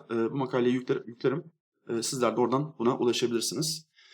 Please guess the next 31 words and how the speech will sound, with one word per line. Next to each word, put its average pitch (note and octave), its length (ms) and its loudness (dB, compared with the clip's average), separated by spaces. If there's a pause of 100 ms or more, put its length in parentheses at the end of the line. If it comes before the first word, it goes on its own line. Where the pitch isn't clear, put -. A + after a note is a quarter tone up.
(400)
E, D#3+ 220 6
Cami-i C4 340 4
Tevarik'e A#3 400 4
bakacak F#3+ 320 6
olursak, F3+ 560 4 (160)
e, D3+ 40 6 (300)
eser A3 280 4
Reşidüddin G3+ 440 2
tarafından G3 380 6
yazılmış F3 420 6
tarih F3 320 4
kitabı F3 320 6
olarak G#2 480 2
karşımıza G#2 380 0
çıkar. - 400 -2 (460)
Eserin A3+ 300 4
Türk A#3+ 240 -6
kültür F#3+ 220 -4
tarihi F#3 420 4
ve E3 100 4
halk F3+ 260 4
edebiyatı C#3+ 300 6
araştırmaları D3+ 440 4
açısından B2 320 2
önemi, E3+ 360 0 (360)
eser A3 300 2
içerisindeki E3+ 600 2
bir F#3 120 6
bölümde D3+ 220 4
Oğuzların F#3 600 8
tarihi, D#3 720 4